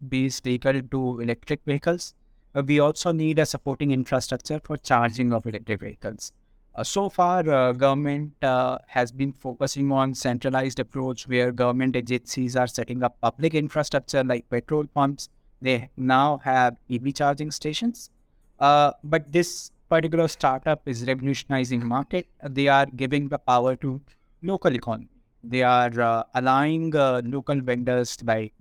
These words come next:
uh, a panwala or maybe a, a restaurant owner or maybe a shop owner to set up small charging stations just right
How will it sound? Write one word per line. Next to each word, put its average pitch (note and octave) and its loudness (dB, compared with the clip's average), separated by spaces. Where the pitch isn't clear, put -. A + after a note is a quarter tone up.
uh, G#2+ -2
a A#2+ -6
panwala B2 2
or A2+ 0
maybe A2+ -2
a, A2 -4
a A#2 0
restaurant C#3+ 0
owner B2 2
or A#2 2
maybe A#2 0
a A2 -4
shop C#3+ 2
owner B2 0
to F#3+ -4
set E3 2
up E3+ 2
small G#3 -2
charging C#3 2
stations C3 -6
just - -2
right B2+ 0